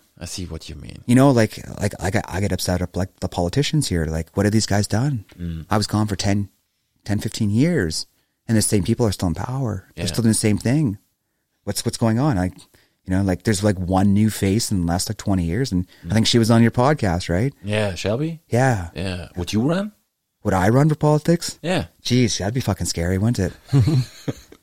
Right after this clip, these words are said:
Speaker 2: Right? Being honest with people?
Speaker 1: See, that's what Aldo did.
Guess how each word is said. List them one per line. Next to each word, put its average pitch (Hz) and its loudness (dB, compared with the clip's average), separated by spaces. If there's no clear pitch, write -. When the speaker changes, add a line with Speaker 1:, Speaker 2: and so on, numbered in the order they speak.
Speaker 2:
Right? 113 2
Being 143 6
honest 117 4
with 147 -2
people? 180 4
Speaker 1:
See, 107 -4
that's 104 0
what 120 0
Aldo 123 2
did. 113 -2